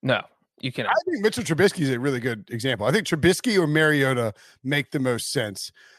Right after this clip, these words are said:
Speaker 2: Minshew, uh, you know, you're giving a, a potential draft pick to a division rival, and this, that division rival, who, you know,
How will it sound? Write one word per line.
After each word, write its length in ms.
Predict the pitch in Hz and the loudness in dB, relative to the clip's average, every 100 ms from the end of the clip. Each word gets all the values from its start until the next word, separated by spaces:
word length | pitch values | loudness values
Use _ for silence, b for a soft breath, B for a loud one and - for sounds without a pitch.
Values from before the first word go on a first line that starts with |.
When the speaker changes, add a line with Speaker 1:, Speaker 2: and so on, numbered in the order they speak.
| b - | b -6
Speaker 2:
Minshew, 560 | 160 196 - 196 170 160 | -2 0 0 4 4 4
uh, 40 | 170 | -2
you 180 | 127 160 | 0 0
know, 160 | 135 123 | 0 0
you're 180 | 151 | -2
giving 320 | 139 175 180 165 | 2 4 6 6
a, 180 | 143 147 | 6 4
a 160 | 131 127 _ | 2 0 _
potential 320 | - 180 156 | -2 -2 0
draft 320 | 123 143 143 156 | 0 2 2 0
pick 180 | 156 - | -2 -2
to 100 | 151 | -2
a 40 | |
division 340 | 131 143 139 | -2 -2 -2
rival, 420 | 131 139 175 214 190 | 0 2 4 4 2
and 220 | 156 143 _ - | 0 -6 _ -6
this, 100 | 151 | -4
that 200 | 175 156 | -2 -2
division 320 | 156 165 147 | -2 -2 0
rival, 460 | 165 247 180 165 156 B B | 2 4 4 2 0 B B
who, 180 | 269 247 - - | 0 0 -4 -6
you 120 | 285 302 | -4 0
know, 260 | 196 180 | 0 0